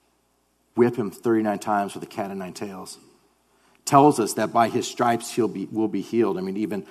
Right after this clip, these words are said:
hundreds and hundreds of years before it happened. A God who creates the nerve endings in which would be those that would have nails driven through his hands and his feet.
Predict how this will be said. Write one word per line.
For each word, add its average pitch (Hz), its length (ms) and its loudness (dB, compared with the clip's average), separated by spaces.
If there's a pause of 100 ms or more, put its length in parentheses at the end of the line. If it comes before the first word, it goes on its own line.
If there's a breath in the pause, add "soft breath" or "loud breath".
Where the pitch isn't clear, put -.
(180 loud breath)
hundreds 139 400 2
and 120 100 -4
hundreds 120 280 -2
of 95 80 -4
years 107 200 2
before 101 480 -2
it 87 60 -6
happened. 95 420 -8 (1080)
A 131 60 -4
God 131 200 8
who 131 100 4
creates 139 400 2
the 131 80 2
nerve 110 300 4
endings 95 400 -2
in 98 180 -6
which 98 240 -2 (800 loud breath)
would 101 160 -4
be 117 140 6
those 110 320 4
that 107 80 0
would 98 140 -2
have 95 180 2
nails 101 400 -4
driven 98 240 -4
through 98 180 -4
his - 180 -8
hands 98 360 -8
and 85 120 -8
his - 240 -10
feet. 95 460 -2